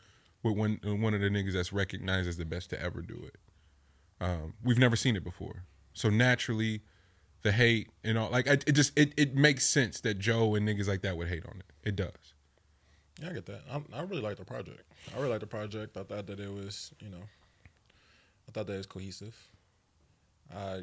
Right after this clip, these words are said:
Speaker 2: still need to go back and listen to Jay Elect's parts, but at least it wasn't something that was like, like, he still had, like, it was bars that I was like, "Okay,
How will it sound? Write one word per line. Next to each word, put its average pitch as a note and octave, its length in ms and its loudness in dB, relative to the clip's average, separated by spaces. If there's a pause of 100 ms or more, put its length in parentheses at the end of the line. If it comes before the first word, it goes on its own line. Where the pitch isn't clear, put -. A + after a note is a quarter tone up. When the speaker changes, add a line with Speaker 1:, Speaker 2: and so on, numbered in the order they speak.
Speaker 2:
still - 220 -10
need G2 160 -6
to F2 60 -8
go F2 120 -8
back E2+ 300 -10
and F2 80 -14
listen E2+ 320 -14
to - 160 -16 (800)
Jay F2 200 -12
Elect's E2 300 -12
parts, - 520 -16
but F2+ 320 -12 (440)
at G2+ 140 -2
least A#2+ 340 -4
it G#2+ 120 -2
wasn't G2+ 340 -6
something G2 400 -10
that F#2 180 -10
was F#2+ 180 -14
like, F#2 280 -12 (200)
like, G#2+ 200 -6
he C#3 120 -4
still C3+ 240 -2
had, G#2+ 240 -4
like, G2+ 160 -8
it B2 40 -6
was A2+ 120 -6
bars G#2 360 -4
that G2 100 -10
I F#2+ 40 -10
was F#2 120 -10
like, G2 100 -12
"Okay, B2 240 -10